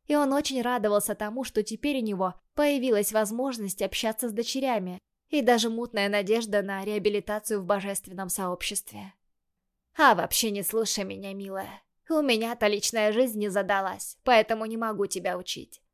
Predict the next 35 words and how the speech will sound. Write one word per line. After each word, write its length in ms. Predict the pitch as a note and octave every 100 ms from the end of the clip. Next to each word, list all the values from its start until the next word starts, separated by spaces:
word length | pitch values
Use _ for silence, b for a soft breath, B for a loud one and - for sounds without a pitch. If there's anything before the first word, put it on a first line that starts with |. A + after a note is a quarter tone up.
| _
Главное, 480 | - D#4 D4+ B3 A#3
чтоб 220 | - B3
тебе 280 | - A#3+ C4
было 240 | A#3+ A3
хорошо 540 | - A3 G#3 G3 B3 C4+
и 120 | G3
ты 180 | A3 G#3+
была 240 | A3+ A3
счастлива. 600 | - C4 B3 G3+ F#3+ E3+ - _
Эти 340 | D#4 C#4 A#3+ A3
ваши 360 | G3+ G3+ G#3
магические 760 | G#3 A#3 A#3 A3+ G#3+ - G#3 G3+
узы, 540 | G#3 C4 A3 G#3+ G3+ -
печати, 680 | A#3 - A#3 A#3 A3 B3 A3
руны — 520 | A#3 B3+ A3 G#3 G3+ b b -
для 180 | D4+ C4+
меня 260 | A3 G#3+
непонятная 680 | G3+ G#3 G#3 A3 A3 G3+ G3
абракадабра. 840 | G3+ G#3 A3+ G3+ G3+ G3 G#3 A3+ _ _ _ -
Да 160 | C4
и 100 | G#3
смотрят 500 | - G#3 A#3+ B3+ A#3
они 180 | G3+ G#3+
на 80 | G#3
тебя 240 | A3 G#3
слишком 420 | G3+ G#3 - G#3+
уж 160 | G3+ -
плотоядно, 760 | A#3 A3+ C4 B3+ F#3 G3 G3+
но 180 | C4 D#4+
это 180 | A3 A3
не 140 | G3+
важно, 300 | G3 F#3+ G3
если 300 | G3+ G#3 A3
ты 120 | G3+ G3+
довольна». 520 | G3+ F#3+ F#3 F3